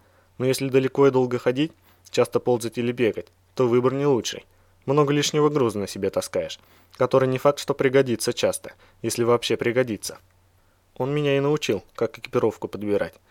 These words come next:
и показал, как ползти через особенно опасные участки. Оружие тоже посоветовал.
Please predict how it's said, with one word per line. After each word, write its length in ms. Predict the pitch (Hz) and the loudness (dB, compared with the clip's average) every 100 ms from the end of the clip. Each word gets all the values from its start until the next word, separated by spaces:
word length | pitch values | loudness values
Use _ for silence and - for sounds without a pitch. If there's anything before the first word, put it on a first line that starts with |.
| _ - | _ -10
и 80 | |
показал, 400 | 120 120 120 139 | -6 2 4 4
как 200 | 147 120 | 4 -2
ползти 360 | - 113 - 147 | 2 0 0 -4
через 260 | - 107 - | -2 -2 -2
особенно 420 | 117 123 127 123 | -2 -2 0 -2
опасные 380 | - 101 101 98 | 0 -4 -2 -8
участки. 460 | - 104 - - - _ - - - - | -2 -4 -4 -14 -20 _ -20 -20 -20 -2
Оружие 380 | 127 156 160 | 2 2 0
тоже 220 | 160 131 101 | 2 0 0
посоветовал. 640 | - 104 101 95 104 | -2 -2 0 -2 -4